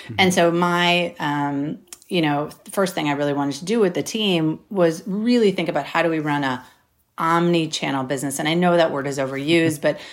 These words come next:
Speaker 2: when I say it, I really mean for the customer, how do we make sure this feels like one store,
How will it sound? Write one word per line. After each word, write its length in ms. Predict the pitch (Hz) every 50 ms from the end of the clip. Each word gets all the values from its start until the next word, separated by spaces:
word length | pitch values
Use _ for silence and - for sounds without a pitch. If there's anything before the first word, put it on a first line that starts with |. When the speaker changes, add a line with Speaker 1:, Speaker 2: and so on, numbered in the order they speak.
| - - _
Speaker 2:
when 180 | 185 196 190
I 200 | 190 202 196 202
say 180 | 196 196 208 185
it, 80 | 180 170
I 60 | 165
really 300 | 160 160 160 160 165 160
mean 440 | 160 156 151 147 151 147 - - - _ _ _ _ _ _ _ _ _ _ _ _ _ _ _ _ _ _ _ _ _ _ _ _
for 440 | - - - - 208 214 226 233 226
the 80 | 240
customer, 800 | 233 - - - 190 160 - - - 147 147 - - - 185 180 - _ _ _ _
how 220 | - - 185 180
do 100 | 175 185
we 100 | 196 190
make 220 | 190 185 175 175 175
sure 300 | - - 160 151 147 143
this 220 | 147 156 143 -
feels 260 | - 160 151 143 139
like 220 | 151 135 127 - -
one 220 | 131 127 127 127
store, 480 | 120 - - - - - - - -